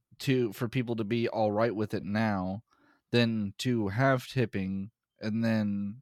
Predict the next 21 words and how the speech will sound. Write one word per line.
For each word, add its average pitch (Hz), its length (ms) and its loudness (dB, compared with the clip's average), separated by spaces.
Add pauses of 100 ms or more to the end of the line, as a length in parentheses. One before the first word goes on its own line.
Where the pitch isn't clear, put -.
now 110 360 0
take 110 320 -2
away 104 200 0
that 98 260 -2
option 98 540 -4
to 95 180 -10
tip 90 300 -8
or 90 60 -10
not. 92 280 -6
Because 98 360 -2
instead 113 420 0
of 98 140 -2
doing 90 280 -6
the - 80 -10
tip, 160 360 2 (480)
now 123 220 4
you're 110 200 2
forced 135 460 0
to, 104 200 2
say 98 300 2
you 95 360 0